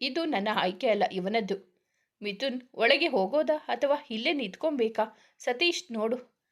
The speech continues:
ಯಾರೋ ಒಬ್ಬರು ಇಲ್ಲಿಗೆ ಬರೋದಕ್ಕೆ ತಯಾರಿರಲಿಲ್ಲ. ಈಗ ನೋಡಿದರೆ ಒಳಗೆ ಹೋಗುವುದಕ್ಕೆ ಎಷ್ಟು ಕಾತುರ."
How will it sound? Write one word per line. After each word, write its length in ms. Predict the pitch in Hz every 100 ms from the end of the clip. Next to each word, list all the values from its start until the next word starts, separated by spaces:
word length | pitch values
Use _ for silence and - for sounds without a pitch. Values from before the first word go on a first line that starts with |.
| _ _ _ _ _
ಯಾರೋ 320 | 220 226 294 320
ಒಬ್ಬರು 380 | 254 196 254 233
ಇಲ್ಲಿಗೆ 300 | 220 208 247
ಬರೋದಕ್ಕೆ 600 | 226 185 196 214 - 190 214 -
ತಯಾರಿರಲಿಲ್ಲ. 720 | 233 208 247 254 226 220 202 180 - _ _ -
ಈಗ 200 | 277 359
ನೋಡಿದರೆ 500 | 330 285 285 277 269
ಒಳಗೆ 300 | 214 185 233
ಹೋಗುವುದಕ್ಕೆ 640 | 320 285 269 277 277 254 254
ಎಷ್ಟು 340 | - 202 -
ಕಾತುರ." 400 | 254 208 180 226